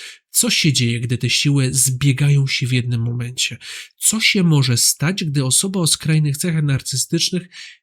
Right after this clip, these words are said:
traci kontrolę lub zostaje porzucona w sposób, który odcina ją od walidacji?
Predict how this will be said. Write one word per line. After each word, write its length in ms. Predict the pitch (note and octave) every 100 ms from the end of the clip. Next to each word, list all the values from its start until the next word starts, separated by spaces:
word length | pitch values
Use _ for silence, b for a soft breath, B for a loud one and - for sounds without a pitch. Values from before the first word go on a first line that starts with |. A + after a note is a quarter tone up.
| _
traci 300 | C3 C#3 F#3+
kontrolę 540 | G#3+ G3+ C#3+ B2 B2+
lub 220 | C#3+ C#3+ -
zostaje 400 | D3+ - D3+ D#3
porzucona 540 | D#3 D3 C#3+ D#3+ D3+
w 60 | -
sposób, 380 | - E3 E3+
który 340 | - - D3+ -
odcina 600 | D#3+ - - - G3 D3+
ją 280 | B2 A#2+ A#2
od 160 | B2 B2
walidacji? 760 | A#2+ A#2+ A#2 A2+ - - -